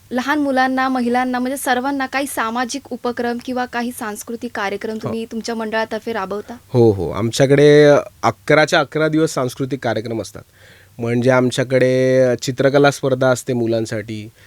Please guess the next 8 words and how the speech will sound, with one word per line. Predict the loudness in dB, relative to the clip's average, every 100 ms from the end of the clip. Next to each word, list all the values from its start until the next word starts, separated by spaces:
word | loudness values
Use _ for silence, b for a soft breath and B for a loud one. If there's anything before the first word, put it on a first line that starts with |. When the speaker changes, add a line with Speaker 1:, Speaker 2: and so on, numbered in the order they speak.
| b b -10
Speaker 2:
अ, | -4
समूह | 4 6 8 8
नृत्य | 6 4 4 4
असतात, | 4 2 0 -2 -2 -8 -20 b b b -6
अ, |
निबंध | 2 4 6 8 8
स्पर्धा | 6 4 -2 0 0
असते, | -2 -6 -8